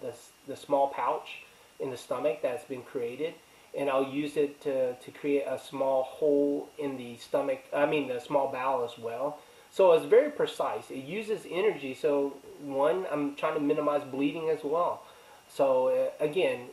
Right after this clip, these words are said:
it's just one of many tools that we have available. Uh, I didn't have anything specifically mentioned, but you can see the, the other instrument kinda holding the suture out of the way and suspending it for me.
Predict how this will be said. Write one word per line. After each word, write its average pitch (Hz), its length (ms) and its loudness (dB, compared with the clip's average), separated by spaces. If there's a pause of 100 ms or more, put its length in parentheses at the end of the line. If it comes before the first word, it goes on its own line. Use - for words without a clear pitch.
it's 143 180 -4
just 160 200 -8
one 156 240 4
of 131 80 0
many 143 480 -4
tools 147 460 -4
that 127 140 0
we 131 140 -6
have 135 240 -4
available. 120 560 -4 (520)
Uh, 131 320 0 (100)
I 139 60 0
didn't 180 320 6
have 160 320 0
anything 143 580 -4 (260)
specifically 147 600 -4
mentioned, 143 360 -2
but 131 120 0
you 143 120 -8
can 185 140 -6
see 220 240 -2
the, 175 260 6 (220)
the 143 160 4
other 196 260 8
instrument 156 460 -2
kinda 135 180 -4
holding 165 460 2
the 127 80 -4
suture 185 540 -2
out 156 120 6
of 160 60 2
the 147 60 4
way 151 200 4
and 143 120 -4
suspending 147 580 -8
it 185 180 0
for 196 140 -2
me. 208 200 0